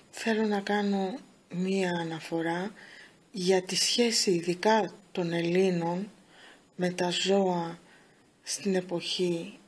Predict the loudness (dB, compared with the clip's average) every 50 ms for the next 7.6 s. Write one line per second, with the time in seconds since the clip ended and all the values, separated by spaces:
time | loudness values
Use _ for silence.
0 | _ _ _ _ _ _ _ -6 -4 -4 -2 -4 -4 -4 0 4 4 4 4 2
1 | -2 -6 -8 -8 -6 -4 -2 -2 -2 -2 -2 -2 -4 -4 -6 -8 -16 -20 -20 -20
2 | -20 -20 -20 -20 -20 -20 _ _ _ _ _ _ _ 0 2 2 2 2 -2 -6
3 | -10 -4 0 2 2 2 2 0 -2 -2 0 2 4 4 4 4 2 2 -2 -4
4 | -6 -8 -10 -12 -18 -20 -20 -20 -20 -20 -20 -20 _ _ _ _ -20 -20 _ _
5 | -4 0 4 4 6 6 6 6 6 4 4 2 0 -4 -8 -14 -18 -20 _ _
6 | _ -20 -20 -14 -8 -4 -4 -2 -2 -2 -4 -4 -4 -2 -2 -2 -2 0 2 4
7 | 4 4 4 4 4 2 2 2 2 0 0